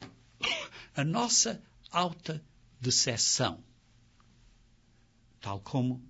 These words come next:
Jeremias descreve, descreve em Jeremias dezassete, versículo nove,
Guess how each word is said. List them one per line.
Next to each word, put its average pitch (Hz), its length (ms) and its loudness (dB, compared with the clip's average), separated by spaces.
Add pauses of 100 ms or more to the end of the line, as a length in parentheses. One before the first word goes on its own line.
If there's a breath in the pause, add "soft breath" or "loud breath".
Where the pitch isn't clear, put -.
Jeremias 123 760 0
descreve, 113 460 -4
descreve 117 680 -2 (320 soft breath)
em 101 160 -4
Jeremias 117 640 0
dezassete, - 720 0 (320 soft breath)
versículo 127 640 -2 (240)
nove, 104 480 -4